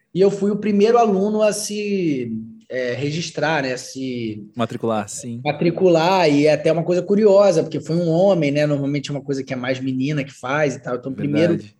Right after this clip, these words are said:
Speaker 1: aluno de Baby Tap fui eu, um homem e tal. E eu fiz lá minha vida inteira. E aí, pô, peguei muito essa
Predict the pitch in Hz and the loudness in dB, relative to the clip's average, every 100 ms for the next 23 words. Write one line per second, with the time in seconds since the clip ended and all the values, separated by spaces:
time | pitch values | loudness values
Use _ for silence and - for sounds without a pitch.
0 | - 143 143 170 180 151 139 156 151 - | -4 -2 0 0 0 -2 0 0 0 -4
1 | 240 - 170 185 151 160 170 - - _ | -8 -8 -2 2 4 4 2 -4 -16 _
2 | _ _ _ 147 143 139 151 147 - 139 | _ _ _ -2 2 2 2 -2 -2 2
3 | 147 180 196 - 180 185 180 185 160 185 | 4 4 4 0 2 2 4 2 0 -4
4 | 226 185 196 214 226 - _ _ _ _ | 0 4 4 2 -4 -14 _ _ _ _
5 | _ - 170 175 190 226 202 147 135 147 | _ 0 4 4 4 2 2 0 0 -2
6 | 143 170 165 165 220 - 151 123 117 - | 2 2 2 0 0 0 0 0 0 -2
7 | 123 120 110 | -4 -4 -6